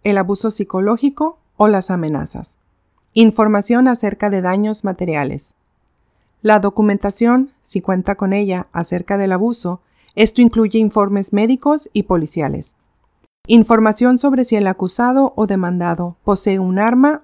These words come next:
o lo ha amenazado con una. Tarifas. No tiene ningún costo presentar la solicitud inicial para una T R O. Una vez concedida la T R O.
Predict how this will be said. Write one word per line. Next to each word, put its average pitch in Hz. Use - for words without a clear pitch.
o 214
lo 202
ha 220
amenazado 214
con 180
una. 147
Tarifas. 175
No 220
tiene 214
ningún 208
costo 262
presentar 202
la 196
solicitud 180
inicial 190
para 196
una 180
T 180
R 170
O. 143
Una 233
vez 240
concedida 226
la 208
T 185
R 170
O. 139